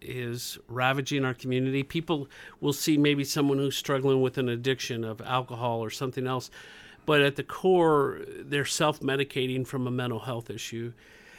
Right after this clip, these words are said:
And, and we're so underserved in, in our country. It's not just an Indianapolis issue, of services for those who are struggling with mental health. We wanna talk about it and, and let folks know it's okay to say,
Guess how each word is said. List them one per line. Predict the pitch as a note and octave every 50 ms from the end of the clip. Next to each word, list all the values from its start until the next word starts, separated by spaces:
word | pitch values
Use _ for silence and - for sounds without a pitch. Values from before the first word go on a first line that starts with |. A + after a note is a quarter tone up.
| - -
And, | - C3+ D3 C#3+ - -
and | C#3+ D3 D#3
we're | D3+ D#3 D3
so | - - - - G#3 G3+ G3+ G3 F3+
underserved | - - E3 E3 D3+ C#3+ C#3 - - - - D#3 C#3 C3 C3 B2+ B2 B2 A#2+ - - - - -
in, | C3+ C3 B2+ B2 A#2+ A#2+ A#2+ A#2 - - _ -
in | B2 B2 A#2 A#2 A#2 A#2 A2 - - -
our | - B2 A#2+ -
country. | - - - - G3 A3 G#3 - - - - - -
It's | A#2 A2+ - - F3
not | E3 D#3
just | C#3+ C3+ C3+ - - -
an | A#2+ A#2+
Indianapolis | B2+ B2+ B2 A#2 A2 G#2+ A2 B2+ E3 E3 - G#2 - -
issue, | - - - - A#2 A#2 A#2 - - - - - - - - - - -
of | - B2+ B2 B2 A#2+
services | - - - E3 D#3 D3 C#3+ C3+ - C#3+ B2+ B2 B2+ -
for | - - C3
those | B2 C3 B2+ B2 B2+ C3 A#2+ -
who | - C#3+ C3+ C3+ B2+ B2
are | A#2
struggling | A2+ - - C3+ B2 B2 B2+ B2 A#2+
with | A#2+ A#2 A#2 A#2
mental | A#2 A2+ A2+ A2
health. | G#2+ A2 B2 A#2 A2+ A2+ - - - _ _ - - - - -
We | - D#3 F3+
wanna | G3 G3+ G3+ F3+
talk | F3 - - F3+ F#3+ F#3 -
about | C#3+ B2+ A#2 A2+ G#2+
it | G2+ - -
and, | - B2 B2 B2
and | B2+ - - C3+ C#3
let | D3 D#3 D3+ -
folks | - E3+ D#3 D#3 -
know | - D#3+ E3
it's | D#3+ D#3+ -
okay | F3+ E3+ E3 - - E3 F3 F#3
to | D#3+ C#3
say, | C3 - - C3+ A2+ G#2+ G#2 G#2+ A2+